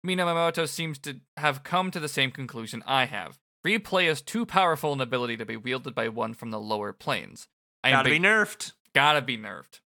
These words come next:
Speaker 1: Too O P.
Speaker 2: Meta-defining even, in a way that's just not healthy.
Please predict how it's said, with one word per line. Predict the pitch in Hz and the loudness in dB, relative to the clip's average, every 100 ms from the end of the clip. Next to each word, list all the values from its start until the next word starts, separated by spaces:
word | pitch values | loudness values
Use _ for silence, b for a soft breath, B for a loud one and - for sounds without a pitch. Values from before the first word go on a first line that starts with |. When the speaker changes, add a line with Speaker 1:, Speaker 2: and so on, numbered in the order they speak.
| _ _ _ - | _ _ _ -12
Speaker 1:
Too | - 190 185 | -4 0 2
O | 160 156 | 4 4
P. | 139 120 92 - | 0 -8 -10 -8
Speaker 2:
Meta-defining | 151 202 220 202 175 156 - 160 165 139 117 | 2 4 6 6 4 4 4 6 6 4 2
even, | 107 104 104 101 | -4 -8 -10 -10
in | 107 | -4
a | 120 | 0
way | 127 139 | 4 4
that's | 131 - | 2 -4
just | - 165 165 143 | 0 2 2 2
not | 151 180 | 4 4
healthy. | - 151 165 - | 4 2 2 -2